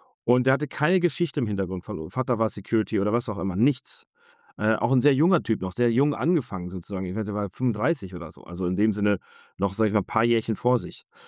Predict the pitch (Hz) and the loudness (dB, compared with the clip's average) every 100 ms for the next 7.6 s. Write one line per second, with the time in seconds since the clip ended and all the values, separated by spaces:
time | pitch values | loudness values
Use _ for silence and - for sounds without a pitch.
0 | - - _ _ - 123 147 160 - 190 | -20 -20 _ _ -2 2 2 0 0 0
1 | 165 127 190 175 170 - 165 147 - 127 | 0 0 0 0 -2 -2 -6 -6 -8 -8
2 | - - _ _ - 123 143 139 135 165 | -10 -14 _ _ 0 2 4 2 0 0
3 | 135 147 139 165 127 147 139 131 120 156 | 2 0 -2 -2 0 0 0 0 0 2
4 | 139 107 95 95 87 143 - _ _ _ | 2 2 2 0 0 -2 -4 _ _ _
5 | _ _ _ _ _ _ 101 110 143 - | _ _ _ _ _ _ -2 2 0 0
6 | 127 135 143 123 107 - 113 113 120 147 | 0 2 2 4 0 0 -2 2 2 2
7 | - 185 175 117 - | 2 0 0 -2 -6